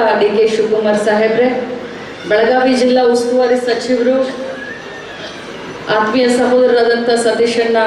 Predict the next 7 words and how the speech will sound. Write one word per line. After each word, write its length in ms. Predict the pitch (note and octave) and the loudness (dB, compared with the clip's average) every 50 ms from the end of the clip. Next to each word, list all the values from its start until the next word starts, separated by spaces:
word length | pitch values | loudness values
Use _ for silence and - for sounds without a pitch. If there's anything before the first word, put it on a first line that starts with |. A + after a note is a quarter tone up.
| A3 G#3 G#3 G#3 - - - - F3+ | 0 0 -2 -4 -6 -8 -8 -8 -4
ಜಾರಕಿಹೊಳಿ 680 | G#3 G3+ F#3 F#3+ G3+ - - B3+ A#3+ A#3 A3+ A3 A3 A3 | -2 0 0 0 0 0 0 2 2 4 4 4 4 4
ಅವರೇ, 520 | A3+ A3+ A#3 A#3+ A#3+ B3 A#3+ - - - - - - G#3 | 4 2 2 2 0 -2 -4 -6 -10 -12 -10 -10 -4 -2
ಮಾಂತೇಶಣ್ಣ 800 | G#3 G#3+ G#3+ G#3+ A3+ A3+ A3+ A#3 A#3 A#3 A3+ A3 G#3+ G#3 - G#3 | 0 0 2 2 2 2 2 2 2 0 0 0 0 0 0 2
ಕೌಸಲ್ಗಿ 520 | G3 G#3 A3 A3 A#3+ A#3 A#3 A#3 A#3 A3+ | 2 2 2 2 2 2 2 4 2 2
ಅವರೇ, 440 | A3 A3 A3 A#3+ C4 B3+ A#3 A3+ - - - - - - - - - - - - | 2 2 2 2 0 0 -2 -4 -6 -8 -10 -12 -14 -14 -16 -16 -16 -16 -6 -2
ಸಮಾಜದ 540 | A#3 G#3+ A3+ A3+ B3 B3 A#3+ B3 B3 A#3+ B3+ B3+ B3+ B3+ B3+ B3 B3 B3 - - - - - - - - - - - - - - - - - - | 0 0 2 2 2 2 2 4 4 4 4 2 2 0 0 -2 -4 -6 -8 -10 -12 -14 -16 -16 -16 -18 -18 -18 -18 -18 -16 -16 -16 -8 -6 -2
ಬಾಂಧವರು, 960 | G#3 A3+ A#3+ A#3+ A#3+ B3+ B3+ B3 B3+ B3+ C4 C4+ C4+ B3+ B3+ C4 - - | 0 0 2 2 2 2 2 2 2 2 2 2 2 0 0 -4 -6 -8